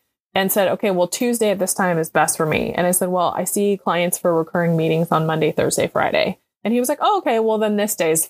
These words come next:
great." So sometimes it's just a matter of countering. Is that really the only day they can make?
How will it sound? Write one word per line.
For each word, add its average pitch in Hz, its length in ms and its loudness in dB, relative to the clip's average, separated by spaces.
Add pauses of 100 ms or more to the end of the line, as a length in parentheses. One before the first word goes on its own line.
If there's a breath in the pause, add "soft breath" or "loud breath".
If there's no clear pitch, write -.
(140)
great." - 400 0
So 233 340 -2 (280)
sometimes 359 600 0
it's 254 100 -4
just 254 220 -2
a 214 60 2
matter 185 360 2
of 156 300 -2
countering. 214 840 0
Is 202 120 0
that 196 160 2
really 226 580 0
the 196 160 0
only 208 340 0
day 214 220 2
they 214 160 0
can 214 200 -2
make? 214 360 0